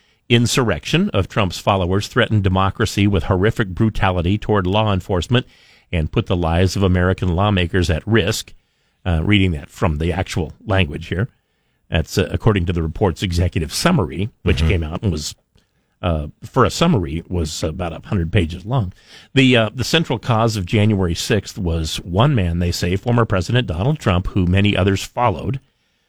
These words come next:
Speaker 1: Uh, none of the events of January sixth would have happened without him, they say.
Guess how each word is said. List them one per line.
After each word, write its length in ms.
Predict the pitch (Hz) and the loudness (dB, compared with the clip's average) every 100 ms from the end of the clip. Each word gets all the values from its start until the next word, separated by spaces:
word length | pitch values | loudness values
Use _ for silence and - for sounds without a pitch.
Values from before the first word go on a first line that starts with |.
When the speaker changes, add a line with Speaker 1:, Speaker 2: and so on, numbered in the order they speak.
| _ - | _ -4
Speaker 1:
Uh, 260 | 85 80 73 82 - _ _ - - - | 0 2 0 -8 -16 _ _ -20 -12 2
none 240 | 110 117 | 4 4
of 80 | 107 | 2
the 140 | 107 | 2
events 340 | 95 98 101 104 | 2 2 0 -2
of 80 | |
January 460 | 95 95 95 92 87 | 0 2 2 2 0
sixth 340 | - 95 - | 0 -2 -2
would 220 | 90 98 113 | -2 2 2
have 100 | 87 | 2
happened 380 | 98 95 95 92 | -2 -2 0 2
without 360 | 95 104 117 | 2 2 2
him, 280 | - 73 71 | 0 -4 -8
they 160 | 76 80 | -10 -10
say. 320 | - 92 | -8 -10